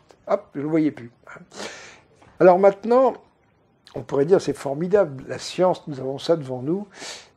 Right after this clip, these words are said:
Et là, j'ai une mauvaise nouvelle à vous dire, c'est que nous, les terriens, on est mal barrés. On est mal barrés, pourquoi ? À cause de la Lune. À cause de la Lune, pourquoi ? Parce que, euh,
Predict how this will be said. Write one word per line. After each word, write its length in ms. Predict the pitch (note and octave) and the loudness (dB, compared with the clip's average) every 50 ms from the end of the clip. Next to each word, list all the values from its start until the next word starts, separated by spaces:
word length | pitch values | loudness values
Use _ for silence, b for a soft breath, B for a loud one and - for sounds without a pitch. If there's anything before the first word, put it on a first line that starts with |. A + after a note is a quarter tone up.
| _ _ - | _ _ -12
Et 80 | - - | -6 0
là, 100 | D#3 D#3+ | 0 0
j'ai 140 | - B2+ C#3 | 0 0 -4
une 80 | C#3 | -4
mauvaise 300 | C#3 D#3 E3 D#3 C3+ A#2 | -2 0 0 0 -2 -4
nouvelle 340 | C#3 C#3 C3+ D3 E3+ D3+ C3+ | -8 -10 -6 -6 -6 -6 -6
à 20 | A#2+ | -8
vous 140 | - G#2+ | -12 -12
dire, 240 | A2+ C3 D3+ E3 D3+ | -12 -8 -8 -8 -8
c'est 180 | - - - B2 | -10 -12 -16 -14
que 320 | - - C#3+ D3+ D3 - - _ _ _ _ - | -10 -6 -4 -4 -4 -4 -8 _ _ _ _ -8
nous, 140 | B2 D#3 F3+ | -4 -2 -2
les 120 | E3+ C3+ | -2 -2
terriens, 520 | A#2+ - B2 A2 - - A#2 C3 C#3+ F3 A#3 - _ - | -6 -8 -10 -10 -10 -10 -10 -8 -8 -8 -10 -14 _ -16
on 140 | - C3 B2+ | -14 -12 -10
est 80 | C3 | -6
mal 140 | C#3 D#3 D3+ | -6 -6 -6
barrés. 360 | C3 A#2+ G#2 F#2 F2 - _ _ _ _ _ B B B B B B B B B B | -6 -8 -10 -10 -12 -18 _ _ _ _ _ B B B B B B B B B B
On 60 | - D#3 | -2 0
est 40 | |
mal 140 | F#3 F#3+ E3+ | 2 2 2
barrés, 300 | D3+ D3 D#3 E3+ G#3+ G#3+ | 4 4 4 4 4 2
pourquoi ? 520 | G#3+ D#3 C3 - - - F3 F#3+ F3+ - - | -2 -4 -10 -6 0 2 2 2 2 0 -4
À 40 | |
cause 200 | - - G#3 F3 | -6 -6 -6 -4
de 60 | D3+ D3+ | -4 -4
la 120 | D3 C#3 | -4 -2
Lune. 280 | C#3+ D3 C#3+ C#3+ C3+ C3 _ _ _ _ _ _ _ _ _ _ - | -4 -4 -6 -6 -10 -18 _ _ _ _ _ _ _ _ _ _ -20
À 40 | - | -16
cause 160 | - A#2 A#2 | -14 -12 -12
de 80 | A#2 A#2 | -12 -12
la 100 | B2+ A#2+ | -10 -10
Lune, 180 | C#3+ F3+ F#3 D#3+ - | -10 -10 -10 -12 -14
pourquoi ? 260 | - - - - - | -14 -14 -12 -12 -10
Parce 280 | B2 B2+ C3 A#2+ - | -10 -12 -12 -12 -8
que, 160 | - D#3+ D3 B B B B B B B B B - - - | -4 -4 -4 B B B B B B B B B -16 -12 -10
euh, 440 | - - - - - - - - | -8 -8 -6 -6 -6 -8 -8 -10